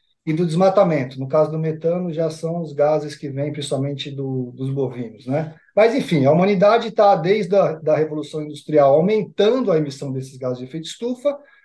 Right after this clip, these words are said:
portanto, o planeta está aquecendo, e o planeta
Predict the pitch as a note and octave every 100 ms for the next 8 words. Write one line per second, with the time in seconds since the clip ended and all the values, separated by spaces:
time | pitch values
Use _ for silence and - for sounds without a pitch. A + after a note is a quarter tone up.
0 | _ - F#3 F#3 G3 F#3+ E3 D#3+ D#3+ D#3+
1 | E3+ D#3+ D#3 D#3 - D#3 D#3 D#3+ E3 -
2 | A#3+ A#3 - G#3 G3 A3+ B3+ D4+ _ _
3 | _ _ - G#3 G#3+ G#3+ F#3+ F3+